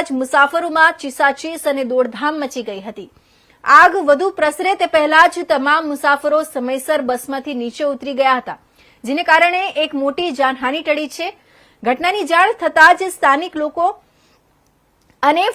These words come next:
ફાયર વિભાગનો કાફલો તાત્કાલિક સ્થળ પર પહોંચી ગયો હતો. ફાયર ફાઇટરોએ સતત પાણીનો મારો ચલાવીને આગ પર કાબુ મેળવ્યો હતો.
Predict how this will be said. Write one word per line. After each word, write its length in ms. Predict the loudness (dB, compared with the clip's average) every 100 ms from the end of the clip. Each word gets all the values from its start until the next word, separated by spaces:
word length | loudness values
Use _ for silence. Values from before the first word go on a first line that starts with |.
| 6
ફાયર 260 | 6 6 2
વિભાગનો 440 | 4 4 4 4 6
કાફલો 360 | 6 4 -2 2
તાત્કાલિક 460 | 2 2 2 0 -2
સ્થળ 260 | -2 -2 0
પર 100 | -4
પહોંચી 300 | -4 -6 -2 0
ગયો 160 | 0
હતો. 240 | -2 -6 -10 _ _ 2
ફાયર 260 | 4 4 4
ફાઇટરોએ 540 | 2 4 0 0 -4
સતત 380 | -2 0 0 -2 -2
પાણીનો 380 | -2 -2 -4 -2
મારો 240 | -2 -2
ચલાવીને 480 | -2 0 0 -2 -2 -2
આગ 180 | -2 -4
પર 140 | -4 0
કાબુ 240 | 0 0 -4
મેળવ્યો 400 | -2 -4 -4 -10
હતો. 200 | -12 -20